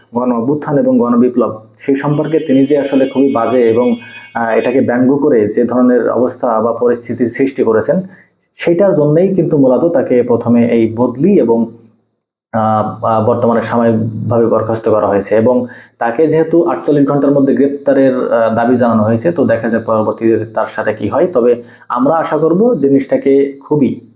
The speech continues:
আহ, আইনগতভাবে, আহ, আমলে নিয়ে ব্যাপারটাকে মীমাংসা করা হোক।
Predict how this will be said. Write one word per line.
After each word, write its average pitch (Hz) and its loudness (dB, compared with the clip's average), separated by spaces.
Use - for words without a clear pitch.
আহ, 110 -4
আইনগতভাবে, 131 0
আহ, 110 -2
আমলে 131 2
নিয়ে 127 2
ব্যাপারটাকে 117 0
মীমাংসা 120 0
করা 110 -4
হোক। 104 -8